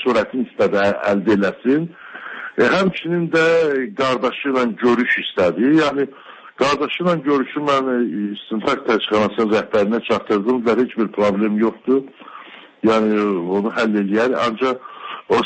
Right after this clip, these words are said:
sənədlərin surətlərini əldə eləmək isə deyir, yəni onun işi məhkəmədə, ancaq məhkəmə tərəfindən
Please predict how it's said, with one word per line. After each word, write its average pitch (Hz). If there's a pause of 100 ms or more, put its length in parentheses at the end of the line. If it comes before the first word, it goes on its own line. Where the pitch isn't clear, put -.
sənədlərin 135 (100)
surətlərini 123 (100)
əldə 113
eləmək 117
isə 113
deyir, 104 (500)
yəni 110
onun 120
işi - (100)
məhkəmədə, 113
ancaq 110
məhkəmə 107
tərəfindən 95